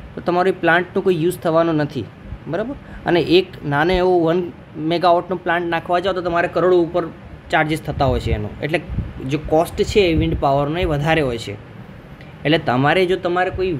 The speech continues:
wind power station setup કરવું હોય તો your first step would be કે તમે check કરો કે ત્યાં wind કેટલી છે,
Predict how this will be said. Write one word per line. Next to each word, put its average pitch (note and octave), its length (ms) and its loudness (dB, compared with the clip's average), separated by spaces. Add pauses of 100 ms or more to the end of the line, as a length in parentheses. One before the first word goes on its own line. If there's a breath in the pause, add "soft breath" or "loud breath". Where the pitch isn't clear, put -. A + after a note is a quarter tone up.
wind E3+ 220 -2
power F3 260 0
station F3 260 -4
setup D#3+ 400 -4
કરવું D#3 380 4
હોય C#3 180 2 (760 loud breath)
તો E3 80 0
your D#3+ 280 2 (180)
first F3+ 360 0
step F3 260 -2
would C#3 220 0
be D3 120 2 (400 loud breath)
કે E3 160 -6
તમે D#3+ 240 2 (360)
check F#3+ 240 0
કરો E3 220 4
કે F#3+ 100 -2
ત્યાં F3 320 -2
wind E3 240 2
કેટલી D3 340 -2
છે, G#2 180 -8